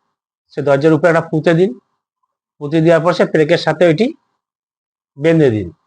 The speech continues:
বেঁধে দিয়ে ওইখানে প্রত্যেক দিন সন্ধ্যাবেলাতে আপনি মা লক্ষ্মীর উদ্দেশ্যে ওইখানে আপনি ধূপ এবং সন্ধ্যা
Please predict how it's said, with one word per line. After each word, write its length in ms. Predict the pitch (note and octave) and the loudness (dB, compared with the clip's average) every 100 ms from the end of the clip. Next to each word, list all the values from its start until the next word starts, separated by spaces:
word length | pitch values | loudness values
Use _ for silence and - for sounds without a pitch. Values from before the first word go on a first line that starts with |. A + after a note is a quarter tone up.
| _ _ _ - | _ _ _ -8
বেঁধে 320 | B2 D#3 E3+ | -2 2 2
দিয়ে 140 | F3+ F#3+ | 4 4
ওইখানে 300 | F3 F3+ F#3+ B3+ - _ _ | 4 2 0 -2 -8 _ _
প্রত্যেক 320 | F3+ F3 - G#3 | -12 -6 -2 0
দিন 120 | G#3+ G#3 - | 0 -4 -2
সন্ধ্যাবেলাতে 600 | D#3 E3+ F3+ F#3 F#3 F#3+ | 0 2 4 2 2 0
আপনি 240 | C#3+ D#3 G#3+ _ _ _ _ _ | 0 -2 -6 _ _ _ _ _
মা 120 | B2 C#3 | -6 -2
লক্ষ্মীর 420 | D#3+ D#3+ - F3+ | -2 -4 0 0
উদ্দেশ্যে 320 | D#3+ E3+ D#3+ E3 | 2 0 0 0
ওইখানে 240 | C3 C#3 | 2 0
আপনি 220 | C#3 C#3+ A3 - _ _ _ _ _ - | 0 -2 -4 -6 _ _ _ _ _ -20
ধূপ 320 | G#2+ D3 F#3+ - C3+ | -4 0 0 -2 -2
এবং 140 | D3+ F3 - | 0 0 -2
সন্ধ্যা 280 | C#3+ D3+ | -2 2